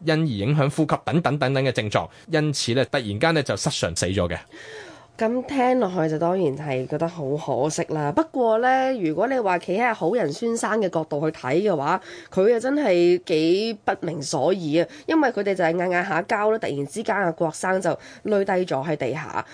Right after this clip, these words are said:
Speaker 2: 佢就想起身又起唔到。噉你嗰陣時呢，阿孫生做緊咩呢？就係打電話啦，叫急救啦，然後再將自己本身佢有個仔喺度嘅，送返個仔返屋企啦，跟住呢，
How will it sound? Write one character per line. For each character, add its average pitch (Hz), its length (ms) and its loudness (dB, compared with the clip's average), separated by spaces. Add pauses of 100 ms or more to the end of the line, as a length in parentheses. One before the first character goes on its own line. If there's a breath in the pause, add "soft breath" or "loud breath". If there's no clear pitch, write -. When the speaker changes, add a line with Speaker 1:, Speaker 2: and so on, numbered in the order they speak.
(140 loud breath)
Speaker 2:
佢 240 160 0
就 208 200 0
想 185 280 0
起 202 220 -2
身 247 100 -4
又 214 120 0
起 170 240 0
唔 165 160 -2
到。 - 100 -12 (400 loud breath)
噉 302 180 2
你 254 80 2
嗰 254 200 2
陣 240 80 -4 (100)
時 156 100 -2
呢， 180 120 2
阿 170 100 0
孫 220 180 -4
生 226 160 -2
做 160 140 -2
緊 147 100 -4
咩 175 180 0
呢？ 190 200 2
就 160 140 -6
係 156 180 -4 (220 loud breath)
打 160 160 0
電 185 200 -2
話 139 200 0
啦， 202 220 2
叫 185 200 -2
急 196 80 0 (140)
救 160 180 2
啦， 175 240 2
然 160 220 -2
後 147 80 0
再 165 240 0
將 208 240 -2
自 160 120 -6
己 156 320 2
本 175 80 0
身 196 140 -2
佢 190 60 -2
有 156 80 2
個 151 80 0
仔 - 160 -10
喺 165 200 -2
度 135 160 -2
嘅， - 80 -2 (240 loud breath)
送 214 200 -2
返 247 120 0
個 208 80 2
仔 170 240 0
返 196 220 0
屋 - 20 0
企 156 200 -2
啦， 165 220 2
跟 254 180 -2
住 202 120 0
呢， 202 140 0